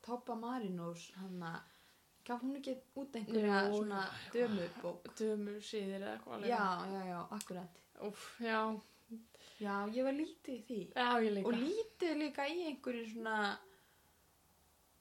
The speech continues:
Speaker 1: svona, eitthvað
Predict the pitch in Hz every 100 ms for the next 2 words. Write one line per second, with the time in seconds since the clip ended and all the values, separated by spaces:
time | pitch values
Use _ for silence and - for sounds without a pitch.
0 | _ _ _ _ _ _ _ _ - -
1 | 220 214 208 104 - - _ - - -
2 | - - - - - - - - 208 202
3 | 196